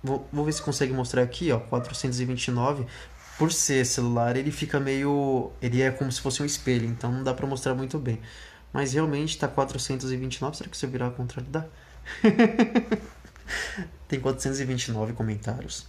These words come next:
tá? É, desses quatrocentos e vinte e nove comentários, muitas pessoas comentaram, você tinha que marcar duas pessoas, seguir os administradores, que era também uma parte da regra,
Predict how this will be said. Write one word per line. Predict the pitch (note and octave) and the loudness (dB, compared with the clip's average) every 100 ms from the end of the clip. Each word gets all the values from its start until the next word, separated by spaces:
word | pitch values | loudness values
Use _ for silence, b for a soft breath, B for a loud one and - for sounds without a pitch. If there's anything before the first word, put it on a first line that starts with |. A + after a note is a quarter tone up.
| - - | -18 0
tá? | A#2 D#3+ - - B B B B - - | 2 2 -2 -16 B B B B -18 0
É, | C3+ C3 B2+ | 4 8 6
desses | B2+ F3 - | 6 2 2
quatrocentos | F3 E3 D#3+ | 2 2 0
e | |
vinte | D3 D3+ | 0 2
e | D3+ | 2
nove | C#3 | 2
comentários, | C#3 C3 A#2+ C3 F3 C3+ B2 - B B B B - | 2 0 2 4 4 2 -2 -6 B B B B 2
muitas | D3+ G3+ G#3 | 6 6 6
pessoas | - F#3+ F3+ F#3 | 2 2 2 4
comentaram, | - F3+ F3+ E3 D3+ D3+ D3+ D#3 D#3 - - | 2 2 4 6 6 6 4 0 -4 -12 -10
você | - | -6
tinha | A#2+ B2 | -4 -2
que | |
marcar | C3 B2+ B2 | 0 0 2
duas | B2 A#2+ | 0 0
pessoas, | F3 E3 C#3+ D3 B2+ - | -2 -2 0 2 2 0
seguir | B2+ A#2+ C3+ D3+ | -2 -4 0 2
os | C3 B2 | 2 2
administradores, | A2+ A#2 A2+ D3+ D#3 C#3+ D3 B2+ | 2 0 0 0 0 2 0 0
que | - | -2
era | B2 | -2
também | A#2+ A2+ A#2 | -2 -2 -2
uma | A#2 | -2
parte | A2+ A#2+ A#2+ | 2 0 2
da | C3+ | 2
regra, | B2 A#2 C3 B2+ | 4 4 4 2